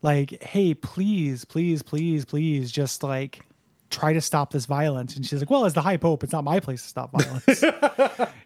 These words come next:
Speaker 1: You know, and just
Speaker 2: It
Speaker 1: doesn't do it. Like, she's, she's trash. Like, the,
Speaker 2: Mm-hmm.
Speaker 1: the, again, one of the themes of this game is, like, our leaders are worthless and will do nothing for us.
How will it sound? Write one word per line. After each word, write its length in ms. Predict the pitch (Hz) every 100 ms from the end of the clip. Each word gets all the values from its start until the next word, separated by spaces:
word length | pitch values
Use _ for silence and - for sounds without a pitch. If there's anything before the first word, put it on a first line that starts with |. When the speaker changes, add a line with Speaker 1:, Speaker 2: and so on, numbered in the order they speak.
| _ 233
Speaker 1:
You 200 | 214 196
know, 80 |
and 160 | 202 180
just 120 | 185
Speaker 2:
It 40 | -
Speaker 1:
doesn't 240 | 226 147
do 120 | 180
it. 180 | 254 139
Like, 120 | 147
she's, 300 | - 190 175 170
she's 200 | - 185
trash. 680 | - - 240 120 - - - -
Like, 120 | 165
the, 120 | 180 190
Speaker 2:
Mm-hmm. 100 | 233
Speaker 1:
the, 180 | 190
again, 300 | 175 208 233
one 100 | 170
of 60 | 202
the 100 | 185
themes 260 | 175 185 185
of 60 | 156
this 120 | 143
game 300 | 156 202 156
is, 100 | 139
like, 180 | 139 -
our 160 | 147 139
leaders 280 | 147 170
are 80 | 160
worthless 380 | 143 147 165 143
and 100 | 147
will 60 | 143
do 120 | 139
nothing 300 | 165 180 131
for 200 | 143 143
us. 400 | 139 - -